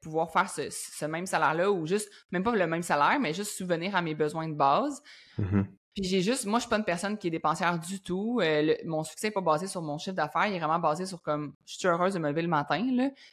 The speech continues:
Speaker 1: Puis je me
Speaker 2: Mm-hmm.
Speaker 1: suis dit, « Ouais, je vais être vraiment heureuse de me lever le matin, puis je suis capable de subvenir à mes besoins. Je me mettrai
Speaker 2: Mm.
Speaker 1: pas dans la merde avec ça tant que j'ai tant de nombre d'abonnés. » Puis
Speaker 2: Mm-hmm.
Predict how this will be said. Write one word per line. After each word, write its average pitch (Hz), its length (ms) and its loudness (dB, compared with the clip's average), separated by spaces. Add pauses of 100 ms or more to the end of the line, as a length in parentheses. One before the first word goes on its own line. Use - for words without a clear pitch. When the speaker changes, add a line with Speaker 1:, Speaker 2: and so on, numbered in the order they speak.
Speaker 1:
Puis 101 80 0
je 98 80 4
me - 40 8
Speaker 2:
Mm-hmm. - 40 4
Speaker 1:
suis - 180 -8
dit, « 196 160 -2
Ouais, 165 160 0 (140)
je 165 80 -10
vais 156 80 0
être 151 100 -6
vraiment 220 320 4
heureuse 185 300 0
de 180 40 -6
me 160 100 -6
lever 165 100 -6
le 165 80 -6
matin, 160 280 -4 (120)
puis 254 100 -8
je 240 60 -8
suis - 100 -10
capable 180 640 4 (140)
de 151 100 -6
subvenir 151 400 -4
à - 20 0
mes 143 120 0
besoins. 143 380 0 (300)
Je - 60 -10
me 160 80 0
mettrai 190 320 0
Speaker 2:
Mm. 135 60 2
Speaker 1:
pas 208 100 0
dans 180 160 2
la 147 60 0
merde 180 360 2
avec 143 280 -2
ça 214 360 -2 (500)
tant 226 180 6
que 180 160 -2
j'ai 175 160 -6
tant 220 260 0
de 214 60 -4
nombre 202 260 -2
d'abonnés. » 147 540 -2 (300)
Puis 101 320 4
Speaker 2:
Mm-hmm. 98 60 2